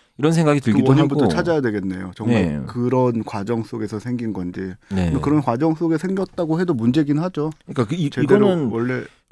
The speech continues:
Speaker 1: 예, 약간
Speaker 2: 그게 아니니까.
Speaker 1: 음,
Speaker 2: 예, 예.
Speaker 1: 자체 시스템으로 모의를 해본 것도 아니고 실제
Speaker 2: 음.
Speaker 1: 티켓팅을 가지고 이걸, 어, 이렇게 증명되지 않은 방법으로 뭔가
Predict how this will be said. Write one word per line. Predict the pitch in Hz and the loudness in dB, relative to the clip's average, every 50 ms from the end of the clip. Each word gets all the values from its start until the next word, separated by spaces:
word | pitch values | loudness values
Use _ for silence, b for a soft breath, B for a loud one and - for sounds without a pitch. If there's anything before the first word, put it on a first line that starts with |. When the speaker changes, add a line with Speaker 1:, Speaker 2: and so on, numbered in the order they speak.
| _ _ _ - | _ _ _ -4
Speaker 1:
예, | 123 104 | 0 2
약간 | 107 123 131 - 156 143 131 | 2 2 4 4 4 4 4
Speaker 2:
그게 | - 127 117 123 | 2 -2 -4 -4
아니니까. | 107 101 107 107 104 - - - 101 113 | -4 -4 -4 -6 -6 -10 -12 -10 -6 -4
Speaker 1:
음, | 107 98 92 104 101 | -2 -2 -2 -4 -8
Speaker 2:
예, | |
예. | 95 101 104 _ _ | -10 -12 -16 _ _
Speaker 1:
자체 | - - 135 131 - 196 | -4 -4 -2 2 2 2
시스템으로 | 180 - 202 185 - - - 180 165 160 151 | 4 4 2 0 2 2 2 4 4 4 4
모의를 | 120 110 123 151 196 196 190 190 185 180 165 160 156 | 6 6 8 8 6 6 6 4 4 4 4 4 2
해본 | 160 151 160 156 156 | 4 4 4 4 4
것도 | 147 - 143 | 4 4 4
아니고 | 113 104 110 117 120 120 | 4 4 4 4 4 2
실제 | 110 - - 208 202 - 220 214 | 2 2 0 -2 0 2 4 4
Speaker 2:
음. | - 104 | 4 2
Speaker 1:
티켓팅을 | 101 - - 202 - - 165 175 160 | -2 -4 -4 -4 -4 0 0 2 4
가지고 | 143 143 131 120 123 113 117 117 117 - | 4 4 2 2 0 2 2 2 2 2
이걸, | - - 113 98 117 113 101 78 - - _ _ _ b b b b b b b b b b b b b b _ _ - - | 0 -2 0 2 4 4 2 2 -2 -8 _ _ _ b b b b b b b b b b b b b b _ _ -8 -2
어, | 110 98 95 92 90 | 0 2 2 2 2
이렇게 | 90 - - 104 90 - - - | 0 0 0 0 0 0 0 0
증명되지 | - 131 139 156 160 160 156 151 131 135 | 2 4 4 6 6 4 4 4 6 6
않은 | 120 113 113 113 110 107 104 95 | 6 6 6 6 4 4 2 2
방법으로 | 101 101 104 110 110 101 104 107 | 0 2 2 2 2 4 4 4
뭔가 | 101 98 101 98 107 104 92 | 4 4 4 4 4 2 2